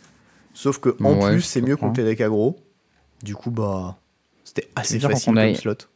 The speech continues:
Speaker 2: une nou-, en plus d'avoir, euh, euh, Monarque et Initiative, maintenant il y a en plus le ring. Parfait.
Speaker 1: Eh,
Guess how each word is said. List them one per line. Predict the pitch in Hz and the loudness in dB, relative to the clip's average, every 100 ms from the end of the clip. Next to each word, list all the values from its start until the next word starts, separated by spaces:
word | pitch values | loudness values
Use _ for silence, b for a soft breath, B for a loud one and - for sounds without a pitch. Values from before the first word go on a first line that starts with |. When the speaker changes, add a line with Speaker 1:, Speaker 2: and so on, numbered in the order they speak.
| _ _ - | _ _ -2
Speaker 2:
une | 107 117 | 2 4
nou-, | 131 123 120 - b b b - | 4 2 -4 -14 b b b -2
en | 120 | -2
plus | 131 151 151 | 2 2 4
d'avoir, | 131 113 120 123 117 | 4 6 8 8 8
euh, | 104 104 104 101 101 b b b _ _ _ _ _ _ _ - - _ - | 4 4 2 0 -6 b b b _ _ _ _ _ _ _ -14 -14 _ -2
euh, | 95 85 73 90 67 50 73 | 0 0 -2 -2 -4 -4 0
Monarque | 110 120 127 127 - - - | 4 6 6 4 0 -10 -2
et | 131 - | 0 2
Initiative, | 123 120 117 123 151 123 | 0 0 -2 0 0 0
maintenant | 117 143 | 0 0
il | 127 | 0
y | |
a | 104 | 0
en | 104 | -2
plus | - 135 131 | -4 -6 -2
le | 123 | 0
ring. | 147 117 87 | 0 -4 -8
Parfait. | 82 - 135 117 113 _ | -12 -8 -8 -8 -10 _
Speaker 1:
Eh, | 95 | -6